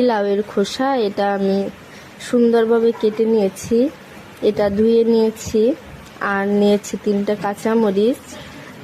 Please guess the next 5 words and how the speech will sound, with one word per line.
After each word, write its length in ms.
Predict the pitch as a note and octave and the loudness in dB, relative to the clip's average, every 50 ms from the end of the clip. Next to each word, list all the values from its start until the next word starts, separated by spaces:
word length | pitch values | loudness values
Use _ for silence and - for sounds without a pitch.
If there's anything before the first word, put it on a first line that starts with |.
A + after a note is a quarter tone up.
| - - - - - - G3 G#3+ G#3+ | -18 -16 -16 -12 -8 -6 -4 -2 -2
আর 140 | G#3+ G#3 G3+ G3+ G3+ G3+ - | -2 -2 -2 -4 -6 -2 -2
চার, 160 | A3 G#3 G#3 G#3 - - - - - - - - - | -2 -2 -2 -4 -10 -20 -20 -20 -18 -18 -18 -14 -4
চার 240 | - A3 G#3+ G#3 G#3 G#3 G#3+ - | -2 0 0 0 -2 -4 -6 -2
কোয়া 240 | - A3+ G#3+ G#3 G#3+ G#3+ G#3 G3+ | 0 0 2 2 2 2 2 2
রসুন, 540 | G3 G3 - - - A#3+ A3 G#3 G#3 G#3+ | 2 2 0 -4 -2 0 2 2 4 4